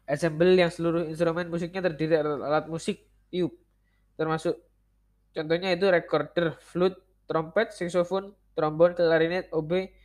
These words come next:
dan fresh horn. Berikut adalah ensemble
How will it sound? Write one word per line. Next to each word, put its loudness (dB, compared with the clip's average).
dan 0
fresh -4
horn. 0
Berikut 2
adalah 6
ensemble -4